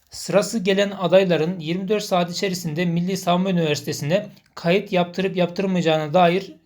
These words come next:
kararını söylemesi gerekiyor, bildirmesi gerekiyor. Ek yerleştirme ile ilgili önemli hususları ek yerleştirme dönemi başladığında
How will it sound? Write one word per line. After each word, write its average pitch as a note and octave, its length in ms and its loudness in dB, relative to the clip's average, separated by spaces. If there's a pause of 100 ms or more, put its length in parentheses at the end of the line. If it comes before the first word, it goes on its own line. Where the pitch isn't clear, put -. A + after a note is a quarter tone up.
kararını F3+ 520 0
söylemesi F3 420 -2
gerekiyor, D3+ 420 -2
bildirmesi E3 460 -2
gerekiyor. C#3 520 -2 (1200)
Ek F3 220 0
yerleştirme A3 540 2
ile F#3+ 140 2
ilgili F#3 440 -2 (240)
önemli G3+ 380 0
hususları F#3 720 -2 (460)
ek F#3 220 -2
yerleştirme G#3 500 0
dönemi F3+ 320 0
başladığında F#3+ 760 2